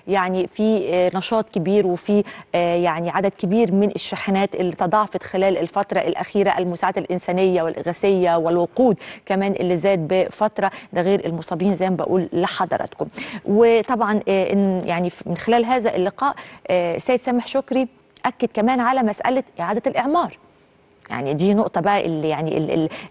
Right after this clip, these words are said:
آه، غزة اللي بقت على الأرض، آه، المجتمع الدولي ما بيتكلمش على القصة دي خالص،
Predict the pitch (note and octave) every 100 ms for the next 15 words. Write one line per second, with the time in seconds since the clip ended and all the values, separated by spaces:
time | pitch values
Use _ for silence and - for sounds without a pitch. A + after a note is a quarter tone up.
0 | - - E3+ A3+ G3+ F#3+ F3+ A3+ A3+ A3+
1 | - D4+ D3+ - - _ - D#3+ D#3 D#3+
2 | E3+ - A3 F3+ G#3+ A3+ F#3+ - A#3 C#4+
3 | - - D#4 C4+ E4 - F#4 C4